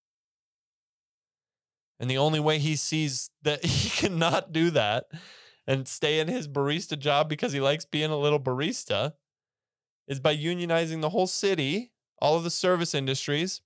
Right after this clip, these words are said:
and then they have control. And then you know what's gonna fucking happen is you're not gonna have any small businesses in your goddamn city.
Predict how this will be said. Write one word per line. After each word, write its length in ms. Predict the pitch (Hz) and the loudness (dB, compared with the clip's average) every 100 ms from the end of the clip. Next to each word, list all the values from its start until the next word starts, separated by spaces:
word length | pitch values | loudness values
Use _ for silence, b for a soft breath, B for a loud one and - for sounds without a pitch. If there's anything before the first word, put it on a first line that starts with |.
| _ _ _ _ _ _ _ - | _ _ _ _ _ _ _ -6
and 160 | 139 | -2
then 100 | 156 | 0
they 120 | 165 | 0
have 160 | 165 160 | 0 0
control. 400 | 175 160 180 156 B B 131 | -2 2 2 2 B B -2
And 100 | 151 | 0
then 100 | 196 | 0
you 100 | 214 | 2
know 100 | 220 | 2
what's 120 | 208 | 2
gonna 160 | 202 165 | 0 0
fucking 320 | 196 180 151 | 0 0 0
happen 420 | 156 196 120 113 b b b | 0 0 -2 -4 b b b
is 140 | 135 | 0
you're 100 | 196 | 2
not 140 | 208 | 2
gonna 140 | 190 170 | 2 2
have 200 | 185 190 | 2 2
any 120 | 175 | 0
small 420 | - - 175 170 | -4 -4 2 2
businesses 640 | 135 139 170 170 - 113 113 | 2 0 0 -2 -2 -4 -4
in 100 | 110 | -6
your 80 | |
goddamn 480 | 104 123 135 135 127 | -2 0 0 0 -4
city. 440 | 107 - 151 90 | -4 -4 -4 -6